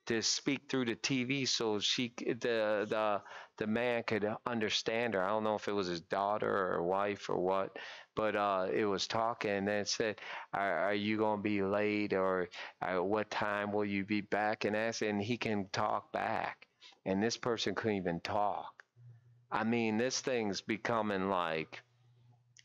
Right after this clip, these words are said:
I mean, it's like a self-developing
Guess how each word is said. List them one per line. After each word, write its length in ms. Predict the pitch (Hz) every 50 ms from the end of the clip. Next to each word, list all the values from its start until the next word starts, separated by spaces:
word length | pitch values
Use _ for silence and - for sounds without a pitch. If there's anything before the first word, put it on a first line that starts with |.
| _ - - - - - - -
I 120 | - 113
mean, 300 | 113 123 123 120 117 117
it's 280 | 117 113 110 - - -
like 220 | 123 113 - -
a 60 | 98 -
self-developing 1500 | - - - 135 120 117 113 104 - _ - 101 90 85 - 104 110 113 107 101 98 - - 104 101 95 92 92 90 82